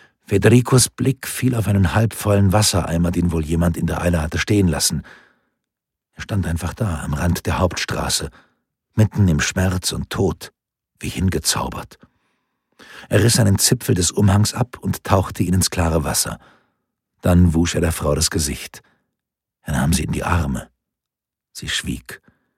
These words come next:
Ihr Rücken wurde von Schluchzern geschüttelt. Sie zuckte unter seinem Umhang, wie die Puppe eines Feuerschluckers. Es begann zu regnen.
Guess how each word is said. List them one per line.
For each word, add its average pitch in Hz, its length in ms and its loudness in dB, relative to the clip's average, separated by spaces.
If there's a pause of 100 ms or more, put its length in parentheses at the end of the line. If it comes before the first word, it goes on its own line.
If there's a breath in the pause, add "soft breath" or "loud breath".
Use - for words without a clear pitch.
(640 soft breath)
Ihr 98 200 6
Rücken 110 340 2
wurde 90 220 4
von 85 180 -4
Schluchzern - 600 -2
geschüttelt. 82 540 -8 (840 soft breath)
Sie - 280 -6
zuckte - 540 -2
unter 85 300 -2
seinem 78 280 0
Umhang, 71 540 2 (720 soft breath)
wie - 80 -10
die 78 100 -6
Puppe - 300 -6
eines - 220 -4
Feuerschluckers. - 840 -2 (1080)
Es - 140 -4
begann 101 320 0
zu 110 140 2
regnen. 69 540 0